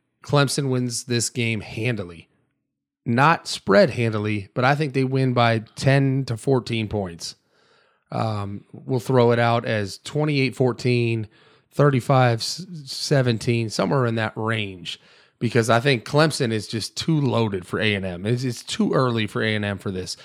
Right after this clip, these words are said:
And I think Kellen Mond is a good player. He's not Trevor Lawrence, regardless of last week's performance. Trevor Lawrence played a much better defense. I think this is a Clemson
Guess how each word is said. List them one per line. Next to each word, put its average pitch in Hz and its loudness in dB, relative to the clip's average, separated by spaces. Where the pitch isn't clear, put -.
And 160 4
I 175 8
think 190 2
Kellen 139 2
Mond 131 2
is 110 -4
a 104 -6
good 127 0
player. 147 -2
He's 151 -6
not 110 -6
Trevor 101 -2
Lawrence, 87 -14
regardless 143 6
of 117 0
last 113 0
week's 107 -6
performance. 90 -8
Trevor 143 2
Lawrence 131 -2
played 151 0
a 104 0
much 120 -2
better 127 0
defense. 107 -4
I 131 4
think 120 0
this 120 -4
is 107 -8
a 101 -10
Clemson 135 0